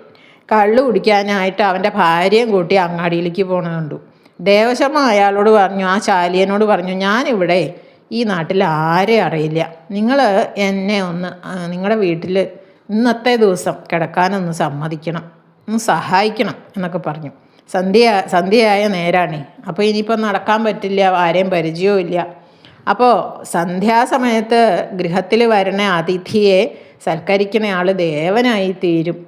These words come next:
എന്നൊക്കെ പറഞ്ഞു സന്യാസി. അപ്പോൾ അത് കേട്ടപ്പോൾ ചാലിയൻ ഭാര്യയോട് പറഞ്ഞു, "നീ ഈ, ഈ അതിഥിയെ വീട്ടിൽ കൊണ്ടുപോയിട്ട് നല്ല വെള്ളവും ഭക്ഷണവും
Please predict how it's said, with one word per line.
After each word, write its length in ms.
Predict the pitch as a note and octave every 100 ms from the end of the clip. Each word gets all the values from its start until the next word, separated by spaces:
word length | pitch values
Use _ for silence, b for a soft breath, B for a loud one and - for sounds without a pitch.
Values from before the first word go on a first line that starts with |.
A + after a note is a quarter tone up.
| -
എന്നൊക്കെ 240 | G3+ A#3 A3
പറഞ്ഞു 340 | G3+ E3+ F#3+
സന്യാസി. 560 | F#3+ C#3 D3 E3 E3 F3 - B B B
അപ്പോൾ 160 | - B3
അത് 160 | A#3 C4
കേട്ടപ്പോൾ 320 | B3+ A3 A3
ചാലിയൻ 640 | A3 G3 F#3 G3+ A#3 A#3+
ഭാര്യയോട് 440 | G#3+ F#3 F#3 G3
പറഞ്ഞു, 320 | F#3+ F3 F3 F#3
"നീ 180 | G3 A#3 C#4 A3+ G#3+ B3 -
ഈ, 140 | A#3+ A3+ G3+ - A3+
ഈ 120 | A3+ G#3+ G3 - - G3
അതിഥിയെ 540 | F#3+ G3 G3 G#3 G3
വീട്ടിൽ 260 | F3+ F3 F#3+
കൊണ്ടുപോയിട്ട് 640 | F#3+ F3+ F3+ F3 F3 F3+
നല്ല 440 | F#3 E3+ E3 E3+ F3
വെള്ളവും 560 | D#3+ D#3+ E3+ F3 D3+ - B B B
ഭക്ഷണവും 540 | F3+ E3+ - G3 F#3